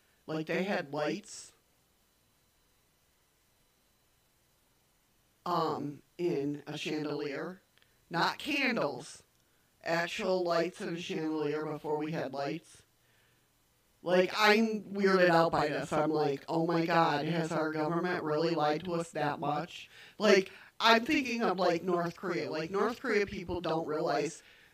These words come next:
that they're only this little continent, right? They, they're not allowed to see outside the world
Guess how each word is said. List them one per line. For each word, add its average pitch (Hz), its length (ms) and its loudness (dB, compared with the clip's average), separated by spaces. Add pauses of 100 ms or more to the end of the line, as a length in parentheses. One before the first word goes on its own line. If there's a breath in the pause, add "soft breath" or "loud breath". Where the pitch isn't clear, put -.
(120)
that 170 380 0
they're 180 260 4
only 165 240 0
this 156 260 -10
little 156 360 -6
continent, 143 720 -10
right? 151 280 -8 (1080 loud breath)
They, 170 460 4
they're 180 240 2
not 190 220 6
allowed 180 360 2
to 165 140 -8
see 160 500 -8
outside 139 800 -6 (1500)
the 165 120 -4
world 156 560 -6